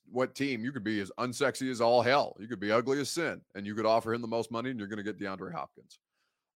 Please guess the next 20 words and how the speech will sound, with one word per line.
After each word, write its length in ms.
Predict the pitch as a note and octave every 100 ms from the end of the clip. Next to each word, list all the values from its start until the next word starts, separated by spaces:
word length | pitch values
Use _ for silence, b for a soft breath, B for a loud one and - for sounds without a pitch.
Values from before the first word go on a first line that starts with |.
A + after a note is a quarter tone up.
| A#2
Um, 500 | A#2+ G#2 F2+ F2 E2 _
so 160 | - A#2
that's, 380 | A#2 B2 - -
that's 280 | A2 G#2 -
not 340 | G2 G#2 F2+
an 80 | F#2
accurate 340 | F#2+ F#2+ G2+
assessment 400 | F#2 A2 G#2 -
of 80 | F#2
DeAndre 360 | F2 F#2 F#2+ F#2+
Hopkins. 380 | A2 - D2+ -
In 80 |
fact, 240 | G#2 F2+ -
the 60 |
thing 220 | - A2 G#2
that 80 |
I 80 | F2
continue 400 | - E2+ B2 A#2+
to 80 | F#2+
hear, 360 | G#2 C#3+ D#3